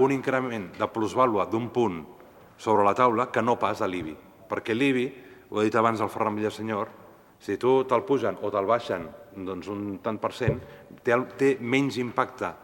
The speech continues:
amb les rendes altes que en les baixes, o amb els grans patrimonis, per ser més rigorós, que en els baixos. I, en canvi, en plusvàlues, què succeeix? Passen dos o tres coses. Que, primera, que aquest mandat ja han baixat vint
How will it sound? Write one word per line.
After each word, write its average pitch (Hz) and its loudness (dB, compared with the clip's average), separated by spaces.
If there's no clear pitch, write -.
amb 107 -2
les 101 2
rendes 110 0
altes 110 -2
que 101 -4
en 92 -6
les 80 -10
baixes, 82 -10
o 95 -2
amb 101 0
els 87 -4
grans 120 2
patrimonis, 120 -2
per 98 -6
ser 92 -6
més 90 -10
rigorós, 104 2
que 110 0
en 101 4
els 80 -6
baixos. 85 -10
I, 98 -4
en 101 -4
canvi, 127 2
en 123 -4
plusvàlues, 127 4
què 127 0
succeeix? 120 0
Passen 139 -2
dos 117 0
o 139 -2
tres 135 0
coses. 104 0
Que, 113 4
primera, 113 2
que 98 -4
aquest 127 2
mandat 139 2
ja 139 2
han 127 0
baixat 123 0
vint 120 -4